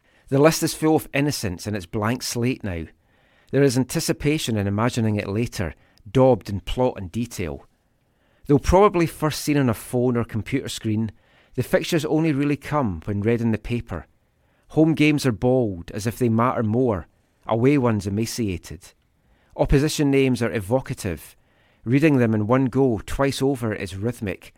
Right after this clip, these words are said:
like listening to a poem about disappeared rural railway stations. There are surprise names that can strike up warm sentimentality.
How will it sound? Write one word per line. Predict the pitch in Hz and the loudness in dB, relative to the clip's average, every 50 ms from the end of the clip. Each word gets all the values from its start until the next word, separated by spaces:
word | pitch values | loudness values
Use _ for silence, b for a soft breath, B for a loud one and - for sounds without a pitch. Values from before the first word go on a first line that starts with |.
| _ | _
like | - 117 120 120 | -6 -4 -4 -2
listening | 131 123 - 147 139 131 | -4 -4 -2 -2 -4 -2
to | - 139 123 | -2 -2 -2
a | |
poem | - - - 135 135 139 135 117 | -2 -4 -2 0 2 4 4 2
about | 104 107 104 101 107 - | 2 0 -2 -4 -4 -4
disappeared | - 120 - - 127 - - 127 127 127 110 90 | -6 -4 -4 -4 -6 -2 0 0 2 2 0 0
rural | 98 107 117 123 117 120 117 113 | -2 -2 0 0 0 0 -2 -2
railway | 107 110 117 127 127 123 117 117 | -2 -2 -2 -2 -2 -2 -2 -4
stations. | 101 - - 110 95 80 - - 78 76 - - - - _ _ _ _ _ _ _ _ _ _ - | -6 -6 -6 -8 -8 -8 -8 -12 -14 -14 -14 -16 -18 -18 _ _ _ _ _ _ _ _ _ _ -4
There | - 135 | 0 2
are | 135 127 | 2 2
surprise | - 135 - - 151 151 160 165 139 120 | 2 0 -2 0 2 2 2 2 2 2
names | 135 139 151 156 139 113 | 2 2 2 0 0 -2
that | - 110 - | -4 -6 -8
can | 113 | -8
strike | 104 - - - 120 120 - - | -8 -6 -4 -4 -4 -4 -2 -4
up | 135 - | -6 -6
warm | 104 104 110 117 127 131 131 120 | -6 -4 0 2 2 2 2 0
sentimentality. | 101 - 127 117 117 - 120 113 113 110 - 110 107 120 127 131 - - 90 78 | -2 -2 -2 -4 -2 -2 -2 -2 -2 -4 -4 -8 -8 -8 -10 -10 -12 -12 -12 -14